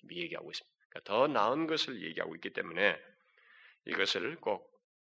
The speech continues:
여러분들이 좀 알기, 아, 좀 깨닫고 소유했으면 좋겠어요. 자, 그러면 이 답을 얻기 위해서 오늘 이 본문에 이 질문을 한 이 사람의 자리에 서서 우리가,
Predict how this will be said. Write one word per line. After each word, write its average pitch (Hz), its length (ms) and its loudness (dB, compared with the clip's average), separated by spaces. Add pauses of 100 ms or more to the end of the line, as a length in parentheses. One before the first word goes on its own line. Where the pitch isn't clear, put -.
여러분들이 98 340 -10
좀 85 320 -10
알기, 87 500 -8
아, - 460 -12
좀 - 220 -16 (880)
깨닫고 - 420 -4
소유했으면 90 680 2
좋겠어요. - 580 -8 (1160)
자, - 200 -6
그러면 135 640 8 (840)
이 185 420 10
답을 151 320 12
얻기 127 400 8
위해서 113 600 6 (440)
오늘 160 200 12
이 147 140 6
본문에 151 500 12
이 151 180 6
질문을 160 580 10
한 160 280 6
이 156 180 6
사람의 143 680 10
자리에 131 480 10
서서 156 460 6
우리가, 87 560 0